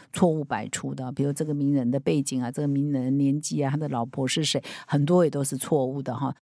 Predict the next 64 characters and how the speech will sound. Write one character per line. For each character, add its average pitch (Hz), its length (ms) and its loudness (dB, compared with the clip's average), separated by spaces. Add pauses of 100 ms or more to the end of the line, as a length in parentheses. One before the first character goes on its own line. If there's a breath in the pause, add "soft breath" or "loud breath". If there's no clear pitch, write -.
(160)
这 226 120 4
个 208 80 8
我 160 120 8
们 151 240 0
就 185 120 4
要 165 160 4
能 147 240 4
力 180 100 4
去 165 100 4
判 165 320 2
读 147 220 0
哦。 143 260 4
事 156 100 2
实 180 100 -4
上 175 120 2
他 175 80 4
真 175 160 0
的 170 80 4
是 160 160 0
在 156 140 4
胡 147 180 -2
说 165 160 4
八 151 240 2
道 147 200 4
的 135 40 4
时 131 120 -2
候， 143 80 4
你 139 100 4
要 143 160 4
了 139 240 2
解 135 100 0
他 123 160 0
就 151 140 -2
是 135 160 -2
在 139 160 2
胡 135 180 -6
说 143 220 0
八 135 240 0
道 135 180 0
哦。 123 200 -4 (260 loud breath)
那 190 180 4 (140)
如 175 140 0
果 180 160 2
当 180 260 4
你 147 80 4
要 156 140 4
把 139 160 2
它 143 80 2
用 160 200 2
到 151 140 2
比 143 100 -2
较 139 120 2
公 156 200 2
司 - 160 0
比 147 80 -4
较 139 120 0
正 170 260 0
统 135 260 0
的 135 80 0
一 143 120 0
些 147 180 -2
业 208 180 4
务 175 200 2
的 139 200 0